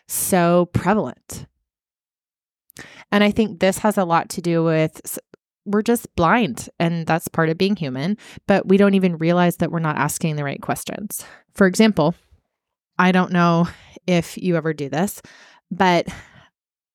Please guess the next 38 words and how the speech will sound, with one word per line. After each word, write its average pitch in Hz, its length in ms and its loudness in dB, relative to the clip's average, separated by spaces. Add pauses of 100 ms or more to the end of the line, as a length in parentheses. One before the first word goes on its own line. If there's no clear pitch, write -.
(580)
I 180 80 -2
know 175 120 -2
someone 156 460 -4 (120)
who 165 340 2
wanted 170 300 0
to 190 100 0
improve 185 400 2
her 190 140 0
riding 170 380 2
and 214 80 0
showing. 339 280 -2 (460)
And 202 180 0
so 196 300 2
she 214 220 -4
went 247 140 2
around 196 380 0 (960)
asking 196 320 0
people 214 280 0
at 214 80 -2
the 247 80 0
show, 175 280 0 (220)
asking 190 320 -2
people 190 300 -2
who 220 60 2
were 220 160 4
winning, 175 340 -4 (1800)
how 240 120 2
many 247 180 4
days 208 200 2
a 196 60 0
week 175 160 -2
they 175 120 -2
rode. - 340 -8 (720)
And 180 200 -2
the 180 80 2
idea 170 500 0
was 175 200 0
that 147 280 0